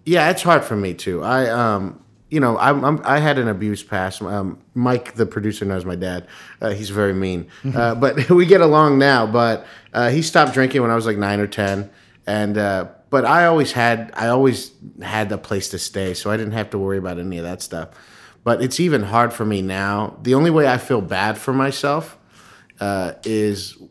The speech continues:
Speaker 1: if I think about myself as a child, like, not me, just a kid that looks like me, and I'm like, "Oof, that poor fucking kid." Then, then I can feel bad for him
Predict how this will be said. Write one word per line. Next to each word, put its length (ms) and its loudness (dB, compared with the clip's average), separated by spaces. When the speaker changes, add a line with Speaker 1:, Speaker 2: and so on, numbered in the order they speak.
Speaker 1:
if 160 -8
I 100 0
think 300 -4
about 320 -2
myself 500 -6
as 240 -6
a 100 -6
child, 640 -2
like, 340 -6
not 400 0
me, 340 0
just 480 -6
a 240 -6
kid 300 0
that 180 -4
looks 220 -2
like 220 0
me, 280 0
and 100 -2
I'm 60 0
like, 220 -4
"Oof, 300 2
that 240 -2
poor 180 0
fucking 380 -6
kid." 360 -4
Then, 220 2
then 160 6
I 80 4
can 120 -4
feel 200 -4
bad 260 -4
for 200 -8
him 80 -12